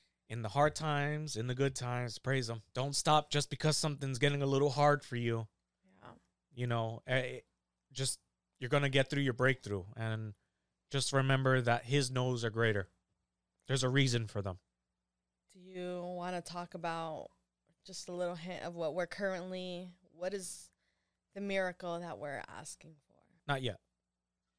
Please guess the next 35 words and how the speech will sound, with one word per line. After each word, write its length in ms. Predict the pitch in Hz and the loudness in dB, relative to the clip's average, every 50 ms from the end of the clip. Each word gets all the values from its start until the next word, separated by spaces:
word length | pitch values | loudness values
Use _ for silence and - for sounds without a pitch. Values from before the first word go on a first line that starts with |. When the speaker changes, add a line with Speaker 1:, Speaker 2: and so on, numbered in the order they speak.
| _ _ _ _ _ _ _ _ _ _ _ _ _ - | _ _ _ _ _ _ _ _ _ _ _ _ _ -12
Speaker 2:
Okay. 40 | 117 110 | -10 -8
Speaker 1:
Not 0 | 110 | -8
yet. 200 | 107 104 - - | -8 -8 -6 -6
That, 240 | 123 123 123 131 | -4 -4 -4 -2
that'll 220 | 131 127 123 120 123 | -2 0 0 0 0
be 320 | 120 127 123 120 120 120 | 0 0 -2 0 -2 -2
for 480 | 117 - - 123 120 117 113 110 107 - - | -4 -6 -4 -2 -2 0 0 -2 -4 -8 -12
when, 480 | 123 117 120 120 113 110 110 107 107 110 - _ _ _ _ _ _ _ _ _ _ _ _ _ _ _ _ _ _ _ _ _ _ _ _ _ _ - | -10 -6 -4 -4 -2 -4 -6 -8 -10 -14 -16 _ _ _ _ _ _ _ _ _ _ _ _ _ _ _ _ _ _ _ _ _ _ _ _ _ _ -4
when 160 | 127 127 123 | -2 -2 -2
it 180 | 123 - - - | -2 -4 -8 -8
comes 240 | - 131 113 107 98 | -6 -6 -6 -4 -6
up. 100 | 87 - _ _ _ _ _ _ _ - | -8 -10 _ _ _ _ _ _ _ -2
Keep 240 | - 165 151 - | -2 0 0 2
us 160 | 151 135 - 151 | 2 0 2 0
in 100 | 131 117 | -2 -4
prayer, 480 | - - 139 143 147 156 160 165 165 - _ _ _ _ _ _ _ _ _ _ _ _ _ _ _ _ _ _ _ | 0 2 4 6 6 6 4 0 -2 -8 _ _ _ _ _ _ _ _ _ _ _ _ _ _ _ _ _ _ _
you 120 | 117 117 | -10 -6
know, 260 | 117 117 117 117 117 | -4 -4 -2 -2 -4
for, 400 | 113 - 120 117 113 113 110 107 - _ _ _ _ _ _ _ _ _ _ _ _ _ _ _ _ _ _ - | -6 -4 -2 0 0 0 -2 -4 -8 _ _ _ _ _ _ _ _ _ _ _ _ _ _ _ _ _ _ -6
for 100 | 127 120 | -4 -2
those 220 | 120 127 131 127 | 0 0 2 2
of 100 | 135 120 | 0 0
you 120 | 131 127 | 0 0
watching. 540 | 120 120 120 120 117 - 131 123 123 123 120 - _ _ _ _ _ _ _ - | 4 6 4 4 4 2 -4 -6 -6 -8 -10 -14 _ _ _ _ _ _ _ -10
Um, 460 | 110 95 95 95 95 92 95 98 98 _ _ _ _ _ _ _ _ _ - | -6 -4 -2 -2 -2 -4 -6 -8 -12 _ _ _ _ _ _ _ _ _ -10
if 140 | 110 104 - | -8 -4 -2
somebody 300 | - 131 120 117 117 117 | 0 0 0 0 0 0
wants 280 | 113 113 117 120 - - | 0 0 -2 -2 -4 -4
to, 440 | - - 120 113 107 104 104 101 95 - _ _ _ _ - | -4 -2 0 0 2 2 0 -2 -4 -6 _ _ _ _ -10
you 60 | 117 | -6
know, 100 | 107 107 | -6 -4
'cause 180 | 101 - 117 101 | -4 -4 -2 -2
I 80 | 113 113 | -2 -2
know 140 | 120 113 | -2 0
there's, 260 | 110 113 113 107 - | 0 0 -2 -2 -4